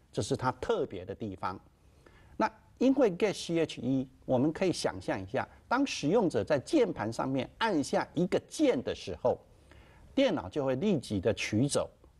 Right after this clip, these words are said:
而且你不用再按 Enter 键。这个是跟我们前面scanf这个函数有很特殊的地方。回想一下，我们刚刚在使用scanf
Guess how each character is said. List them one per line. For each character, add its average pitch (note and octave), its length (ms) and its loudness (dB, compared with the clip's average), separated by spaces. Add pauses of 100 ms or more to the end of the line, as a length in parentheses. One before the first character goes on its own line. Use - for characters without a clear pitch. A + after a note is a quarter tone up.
(100)
而 C#3 160 0
且 G2 220 -2 (160)
你 A#2 240 2
不 - 120 -2
用 D3 200 4
再 B2 200 0 (100)
按 A#2 160 -2 (140)
Enter D#3 360 0
键。 - 240 -4 (480)
这 A3+ 120 0
个 G3 100 -6
是 D#3+ 240 -6 (140)
跟 G3 260 0 (100)
我 A2 120 0
们 G#2+ 180 -2 (120)
前 A#2 200 0
面 D3 140 2
scanf - 580 0 (460)
这 F#3+ 120 0
个 C#3+ 100 0
函 G#2 280 -6
数 - 240 -2 (240)
有 A2+ 140 0
很 F2+ 300 -4
特 D#3+ 240 0
殊 B2+ 180 -2
的 G#2 80 0
地 G#2 180 -4
方。 G2 260 -4 (280)
回 D#3 220 0
想 - 260 -4
一 G#2 60 -10
下， C3 200 0
我 F#2+ 120 -6
们 G#2+ 160 -4
刚 C#3 260 -6
刚 C3+ 240 -6 (180)
在 D3 80 -2
使 - 280 -2
用 B2+ 280 2 (540)
scanf - 540 0